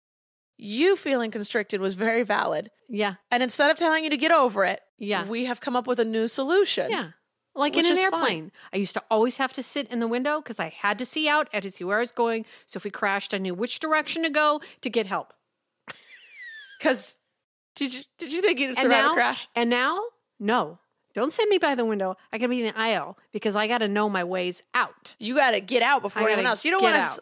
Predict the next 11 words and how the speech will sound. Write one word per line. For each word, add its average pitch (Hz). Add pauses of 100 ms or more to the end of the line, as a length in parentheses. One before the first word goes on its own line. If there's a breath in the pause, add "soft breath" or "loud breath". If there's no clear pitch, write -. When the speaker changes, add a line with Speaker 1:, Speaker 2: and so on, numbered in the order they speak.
Speaker 2:
out. 208
Speaker 1:
wait 240
on 233
the 220
people 262
Speaker 2:
And 214
Speaker 1:
in 196
front 220
of 247
you. 311 (1040)
Speaker 2:
No. 170